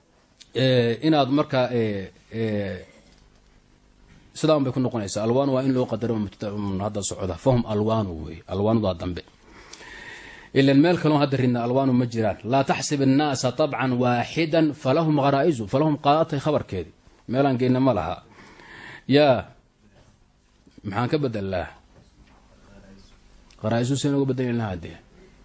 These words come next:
Ma falahum alwaanu miyaan dhahnaa oo khabar labaad baan ka dhignaa? Khabar labaad baa ka fiican show inaan ka dhigno.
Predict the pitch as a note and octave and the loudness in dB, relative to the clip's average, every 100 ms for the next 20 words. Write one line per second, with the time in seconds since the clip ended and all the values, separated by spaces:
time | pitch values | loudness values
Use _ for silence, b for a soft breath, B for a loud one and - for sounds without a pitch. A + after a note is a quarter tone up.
0 | - - - - G#2 G#2 C3 C#3 A#2+ B2 | -20 -20 -20 -12 -10 -2 0 0 0 2
1 | C3+ C#3+ B2 A#2+ A2 G2 G2 F#2 F#2 F#2 | 2 2 0 -2 -4 -6 -6 -8 -10 -12
2 | F#2 F2+ A#2+ A#2+ A#2+ A2+ A2+ G#2+ F2+ - | -14 -6 -2 0 -2 -2 -4 -4 -8 -12
3 | - _ _ _ _ B2+ B2 A#2+ A2+ G#2+ | -20 _ _ _ _ -2 0 0 -2 -4
4 | A2 G2 G#2+ A#2 A2 G#2+ G2 F2 | -2 -2 -2 -2 -2 -4 -6 -10